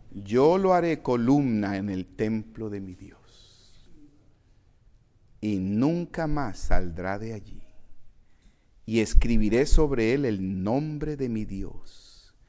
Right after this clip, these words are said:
y el nombre de la ciudad de mi Dios. ¿Cuál es? La Nueva Jerusalén, la cual desciende del cielo de mi Dios,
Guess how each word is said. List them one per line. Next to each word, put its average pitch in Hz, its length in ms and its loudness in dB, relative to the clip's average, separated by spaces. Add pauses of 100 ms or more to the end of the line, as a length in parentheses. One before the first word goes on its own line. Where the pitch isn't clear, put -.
(460)
y 107 200 -2
el 92 320 -2
nombre 151 420 -2
de 139 100 0
la 110 140 -6
ciudad 101 500 0
de 127 120 -4
mi 123 160 -4
Dios. 104 720 -8
¿Cuál 113 220 -4
es? 160 240 -6 (760)
La 95 260 -4
Nueva 113 540 -2
Jerusalén, 123 720 -4
la 90 160 -6
cual 117 320 0
desciende 127 640 6
del 87 200 -8
cielo 135 580 -4
de 117 100 -4
mi 98 160 -6
Dios, 120 460 -6